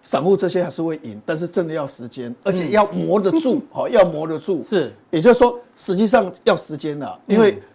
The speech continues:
Speaker 1: 它的各方面的一个竞争力，各方面到现在，我个人认为就是说
Speaker 2: 竞争力没有问题。
Speaker 1: 没有问题。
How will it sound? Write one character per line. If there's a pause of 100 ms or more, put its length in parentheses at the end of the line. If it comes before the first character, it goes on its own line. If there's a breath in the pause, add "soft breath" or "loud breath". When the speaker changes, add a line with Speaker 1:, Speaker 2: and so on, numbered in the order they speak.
(140)
Speaker 1:
它
的
各
方
面
的
一
个
竞
争
力，
各
方
面
到
现
在，
我
个
人
认
为
就
是
说
Speaker 2:
竞
争
力
没
有
问
题。
Speaker 1:
没
有
问
题。